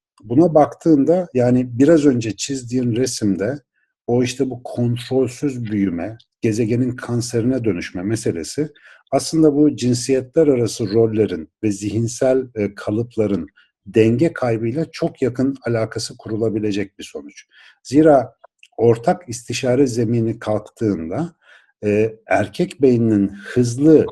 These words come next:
ve risk alıcı kararları doğal olarak baskın hale geliyor. Yani çünkü çok gürültü çıkarıyor. Şimdi hep anlatırım mesela niye müzisyenler bilmem neler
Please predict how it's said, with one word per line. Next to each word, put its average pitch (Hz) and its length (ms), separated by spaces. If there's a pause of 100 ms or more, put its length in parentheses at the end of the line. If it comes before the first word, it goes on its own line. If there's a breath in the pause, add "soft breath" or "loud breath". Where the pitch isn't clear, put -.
(220)
ve 104 360
risk 107 480
alıcı 92 480 (100)
kararları 135 720 (260)
doğal 139 280
olarak 156 440
baskın 131 440
hale 95 360
geliyor. 82 320
Yani 113 280
çünkü 135 340 (360 loud breath)
çok - 380
gürültü 101 440
çıkarıyor. 80 480
Şimdi 113 420 (300 loud breath)
hep 139 180
anlatırım 127 600
mesela 90 380
niye 110 280
müzisyenler 101 840
bilmem 98 360
neler 92 240